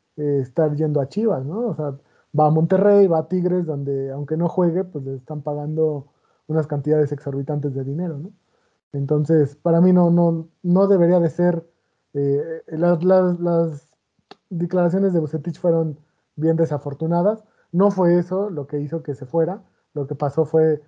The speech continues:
que la gente se empezó a meter directamente con, con Amauri y su gente, mentadas de madre, vasos de, de chela incluidos en el estadio,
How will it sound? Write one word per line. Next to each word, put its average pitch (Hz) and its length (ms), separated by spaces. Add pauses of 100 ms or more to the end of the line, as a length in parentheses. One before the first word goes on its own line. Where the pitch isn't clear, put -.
(180)
que 160 100
la 156 120
gente 165 280
se 165 80
empezó 151 260
a 165 40
meter 160 300
directamente 170 640
con, 143 320 (300)
con 151 160
Amauri 170 460
y 151 40
su 143 140
gente, 160 500 (220)
mentadas 156 440
de 151 80
madre, 160 380
vasos 156 320
de, 143 300
de 143 140
chela 160 260
incluidos 156 540
en 143 100
el 143 100
estadio, 180 480